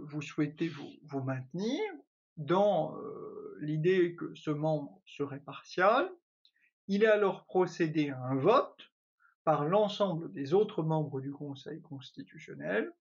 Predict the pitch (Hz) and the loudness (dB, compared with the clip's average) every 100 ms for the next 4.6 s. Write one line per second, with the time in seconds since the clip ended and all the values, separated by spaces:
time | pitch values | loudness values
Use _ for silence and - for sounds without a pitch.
0 | _ _ _ - _ - - 220 226 226 | _ _ _ -20 _ -12 -8 0 2 4
1 | 196 160 160 - 160 143 151 147 139 - | 2 -2 -6 -12 -6 2 2 2 -6 -8
2 | - 208 247 285 - - 147 151 151 160 | -8 -4 -2 -4 -10 -10 -2 0 2 4
3 | 190 226 - _ _ - 185 - - 151 | 4 2 -4 _ _ 0 0 0 0 0
4 | 143 - - 185 254 302 | 0 -4 0 2 2 -2